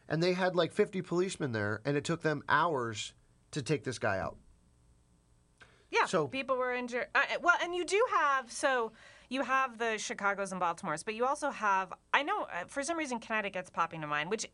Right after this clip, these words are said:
Speaker 2: granted, is not, like, this, you know,
Speaker 1: No.
Speaker 2: bastion of guns, but they, they did make stricter regulation, they passed stricter laws, and lo and behold,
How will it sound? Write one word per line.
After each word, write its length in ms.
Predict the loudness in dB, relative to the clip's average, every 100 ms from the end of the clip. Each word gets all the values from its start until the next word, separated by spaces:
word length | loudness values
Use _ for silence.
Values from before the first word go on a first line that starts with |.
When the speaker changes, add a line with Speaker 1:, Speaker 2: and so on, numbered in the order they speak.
| -10
Speaker 2:
granted, 360 | -4 -2 -2 -4
is 140 | -4
not, 360 | -2 0 -2 -2
like, 300 | -2 -2 -4
this, 400 | -6 -6 -8 -14 -16 -20 -20 -20 -12
you 140 | -6
know, 260 | -2 -2 -4 -10 -20
Speaker 1:
No. 80 | -20 -20 -20 -10 0
Speaker 2:
bastion 500 | 2 2 -2 -8 -8
of 200 | -8 -2
guns, 420 | 0 0 -2 -2
but 260 | 2 2 0 -10 -20 0
they, 240 | 2 2 2
they 140 | -2
did 300 | 0 0 0
make 220 | 0 -4 -4
stricter 540 | -2 -2 -2 -2 -2
regulation, 800 | -2 -2 -2 -2 -4 -4 -4 -4 -10 -12 -8
they 120 | -6
passed 280 | -2 -2 -2
stricter 300 | -2 -6 -2
laws, 400 | 2 2 2 0
and 200 | -2 -2
lo 120 | 0
and 80 | 0
behold, 600 | -2 -2 -2 -2 -4 -10